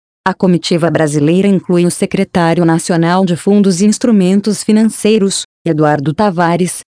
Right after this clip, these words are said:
o secretário nacional de Proteção e Defesa Civil, Wonei Wolof, o secretário nacional de Desenvolvimento Regional, Daniel Fortunato, o embaixador do Brasil na China,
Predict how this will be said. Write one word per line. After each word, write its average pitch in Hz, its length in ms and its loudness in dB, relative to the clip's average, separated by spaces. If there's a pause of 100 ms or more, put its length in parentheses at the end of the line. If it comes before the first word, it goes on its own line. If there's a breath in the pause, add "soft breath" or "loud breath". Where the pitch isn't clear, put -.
(140)
o 214 40 -2
secretário 175 720 -2
nacional 170 600 0
de 208 100 0
Proteção 190 640 -2
e 196 40 -2
Defesa 147 480 0
Civil, 160 500 0 (240)
Wonei 220 340 2
Wolof, 165 440 0 (260)
o - 20 0
secretário 175 760 0
nacional 170 580 0
de 180 140 -2
Desenvolvimento 175 960 0
Regional, 185 720 0 (200)
Daniel 208 440 2
Fortunato, 160 720 0 (240)
o 190 80 4
embaixador 160 720 0
do 170 80 0
Brasil 175 520 0
na 170 140 0
China, 156 520 0